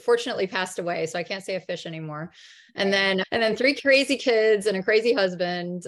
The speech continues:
Speaker 1: But yeah, no, I, I, a lot of people met my kids 'cause I brought them to Scientific Assembly this year.
Speaker 2: Yes, yes.
Speaker 1: Yeah.
Speaker 2: And I'm still laughing.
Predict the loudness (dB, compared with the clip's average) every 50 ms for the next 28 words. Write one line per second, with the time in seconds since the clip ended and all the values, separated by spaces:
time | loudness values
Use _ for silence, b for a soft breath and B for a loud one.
0 | -2 0 2 4 4 2 2 0 -2 -4 -4 -6 -4 -4 -2 -2 -2 -2 -4 -4
1 | -4 -6 -6 -2 0 2 2 4 4 2 2 2 2 2 2 2 2 -2 -2 -2
2 | -4 -4 -4 -2 -2 -4 -4 -4 -6 -8 -6 -6 -6 -6 -6 -6 -8 -8 -8 -8
3 | -8 -8 -8 -6 -6 -6 -8 -8 -8 -8 -8 -8 -8 -8 -6 -4 -4 -4 -2 -4
4 | -6 -4 -4 -4 -2 -2 -2 -2 -2 -2 -2 -4 -6 -10 -18 -20 -20 -20 _ _
5 | _ -14 -8 -4 -2 0 0 0 -2 -4 -4 -6 -8 -8 -12 -16 -18 _ _ -8
6 | -8 -8 -6 -8 -6 -6 -6 -6 -8 -8 -6 -6 -4 -4 -6 -6 -8 -12 -16